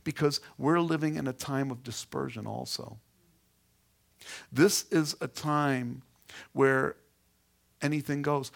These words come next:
People are rewriting the scriptures because they're uncomfortable with what the scripture tells us.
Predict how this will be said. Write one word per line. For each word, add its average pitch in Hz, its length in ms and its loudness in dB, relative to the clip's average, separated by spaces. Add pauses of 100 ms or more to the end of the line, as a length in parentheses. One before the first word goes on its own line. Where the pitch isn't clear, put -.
(160)
People 196 340 0
are 135 100 4
rewriting 151 920 4
the 123 120 -2
scriptures 135 760 -2 (240)
because 190 680 6
they're 170 280 6
uncomfortable 160 920 2 (160)
with 143 220 2
what 147 220 6
the 147 100 -8
scripture - 440 -2
tells 135 440 4
us. - 380 -4